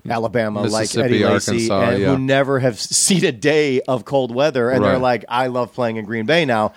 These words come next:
Speaker 1: They just, you know, the cold weather is like, whatever. They just
Speaker 2: Yeah, the
Speaker 1: embrace
Speaker 2: fa-,
Speaker 1: it.
Speaker 2: and the fans embrace it. The fans are really good.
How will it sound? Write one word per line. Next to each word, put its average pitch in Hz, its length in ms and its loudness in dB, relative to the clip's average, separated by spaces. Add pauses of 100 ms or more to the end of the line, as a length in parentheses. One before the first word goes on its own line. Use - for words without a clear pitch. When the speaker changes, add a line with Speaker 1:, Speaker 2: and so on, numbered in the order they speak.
(240)
Speaker 1:
They 139 140 2
just, 131 260 -4
you 135 100 -2
know, 123 100 2
the 110 100 -2
cold 135 280 2
weather 123 180 2
is 98 100 -4
like, 98 120 -4
whatever. 107 360 2
They 92 80 -4
just 117 80 -4
Speaker 2:
Yeah, 131 160 2
the 120 60 2
Speaker 1:
embrace 120 240 0
Speaker 2:
fa-, - 60 -2
Speaker 1:
it. - 20 2
Speaker 2:
and 165 80 2
the 147 60 2
fans 160 420 0
embrace 117 300 -2
it. 139 40 0
The 135 80 2
fans 170 320 -2
are 127 80 2
really 110 380 0
good. 87 320 -4